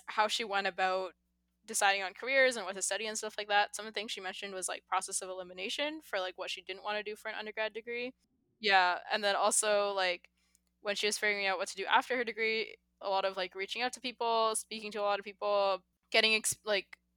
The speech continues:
kind of small experience, like, doing co-ops to get some experience before, like, fully committing to a full-fledged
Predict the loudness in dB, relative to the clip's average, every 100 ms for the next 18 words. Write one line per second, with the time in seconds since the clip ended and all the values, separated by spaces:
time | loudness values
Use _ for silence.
0 | -20 -2 2 4 2 -2 -4 -4 0 2
1 | 4 6 4 0 _ _ _ -10 -10 -8
2 | -4 -2 -4 -4 -4 -2 -2 -4 _ -10
3 | -6 2 2 2 -2 -4 -4 -6 -8 -8
4 | -8 -6 -4 -4 -4 -6 _ -10 -6 -4
5 | -4 -6 -12 -10 -10 -8 -8 -8 -10 -14
6 | -12 -14 -12 -10 -12 -14